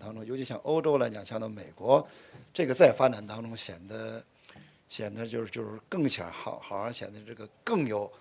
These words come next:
创造力，那显得赚钱呐，各方面对环境的破坏啊，也显得是，是更，更，更张扬一些。呃，呃，当然，那就是这些企业家在按照马克思主义的这个学说，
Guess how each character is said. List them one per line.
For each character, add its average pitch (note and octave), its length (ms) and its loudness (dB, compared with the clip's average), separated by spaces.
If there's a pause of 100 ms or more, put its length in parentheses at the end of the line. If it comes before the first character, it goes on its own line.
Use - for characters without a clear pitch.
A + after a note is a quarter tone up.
(140)
创 E3+ 220 12
造 A#2 160 6
力， A#2 280 -6
那 B2 100 -4
显 G2 280 -6
得 A2 100 -8
赚 B2 240 -6
钱 G#2 360 -10
呐， B2+ 240 -6
各 C3+ 100 0
方 A#2 160 -2
面 B2 100 -6
对 A#2 80 -10
环 A#2 220 -4
境 B2 80 -10
的 G#2+ 80 -14
破 A#2+ 180 0
坏 C3+ 200 0
啊， A2 120 -6 (400)
也 C3+ 80 -6
显 G2 280 -4
得 G#2+ 120 -10
是， A2 240 -10
是 - 400 -12 (180)
更， C3 180 -2
更， B2+ 180 -10
更 A#2 220 -14
张 D3 200 4
扬 A2+ 240 -4
一 G2+ 60 -14
些。 F#2+ 180 -12 (640)
呃， B2 340 0 (840)
呃， A2+ 100 -8
当 C3+ 200 0
然， C#3 180 -4
那 C#3 140 -12
就 A#2 140 -8
是 G2+ 100 -12
这 A2+ 140 -6
些 G2+ 180 -8 (160)
企 - 160 -14
业 F#2+ 120 -14
家 G2+ 240 -8 (260)
在 B2 120 -2
按 B2 140 0
照 A#2 60 -6
马 G#2+ 160 -8
克 G2+ 80 -14
思 C#3+ 120 -6
主 A#2+ 140 -16
义 G#2+ 120 -12
的 A2+ 100 -10
这 G#2+ 120 -12
个 G2 80 -14
学 A2+ 200 -4
说， C#3 300 4